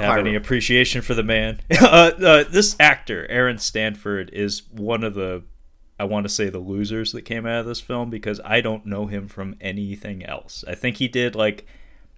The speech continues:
Speaker 1: maybe The Hills Have Eyes or some shit. I think I remember seeing that on his filmography. But point is,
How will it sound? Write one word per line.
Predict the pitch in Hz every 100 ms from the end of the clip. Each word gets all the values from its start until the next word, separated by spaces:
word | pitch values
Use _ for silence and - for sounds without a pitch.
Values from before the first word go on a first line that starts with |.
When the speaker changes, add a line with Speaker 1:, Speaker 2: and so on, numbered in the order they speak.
| - 104
Speaker 1:
maybe | 101 110
The | 107
Hills | 104 107 104
Have | 98 92
Eyes | 85 92 92 87 92
or |
some | - 92 90
shit. | - -
I | -
think | - 104
I | 95
remember | 90 90 90
seeing | - - 90 85
that | 85
on | 90 85
his | 87
filmography. | - 90 87 87 85 - 87 85
But | -
point | - 147 143
is, | 131 117